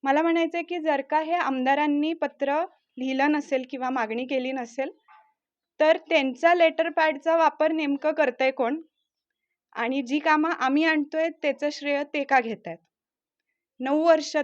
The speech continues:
तुम्ही आमदार आहात पंधरा वर्ष, मग नऊ वर्षापासनं रखडलेला प्रश्न आजपर्यंत सॉल्व्ह का नाही झाला? हे आत्तापर्यंत सगळ्यांनाच माहितीये, खूप होत होतं की जिथे जिथे माजी आमदार मदनदादा भोसले यांनी फंड्स आणले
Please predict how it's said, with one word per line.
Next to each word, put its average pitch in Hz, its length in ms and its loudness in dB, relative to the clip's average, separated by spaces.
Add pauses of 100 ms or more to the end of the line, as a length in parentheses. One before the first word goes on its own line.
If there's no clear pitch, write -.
तुम्ही 285 200 -2
आमदार 277 360 -2
आहात 285 200 -4
पंधरा 262 400 0
वर्ष, 233 300 -4 (760)
मग 262 80 -4
नऊ 269 220 0
वर्षापासनं 302 680 0
रखडलेला 285 560 -2
प्रश्न 277 360 -6
आजपर्यंत 269 600 -2
सॉल्व्ह 262 380 -4
का 254 120 -4
नाही 233 180 -6
झाला? 208 300 -12 (720)
हे 302 60 6
आत्तापर्यंत 320 720 2 (260)
सगळ्यांनाच 302 480 0
माहितीये, 294 440 -4
खूप 311 260 -10
होत 294 180 -4
होतं 277 220 -4
की 302 340 -8 (520)
जिथे 277 240 -4
जिथे 320 360 0
माजी 262 300 0
आमदार 285 300 -2
मदनदादा 269 500 -4
भोसले 262 360 -8
यांनी 247 240 -6
फंड्स 262 340 0
आणले 262 300 -2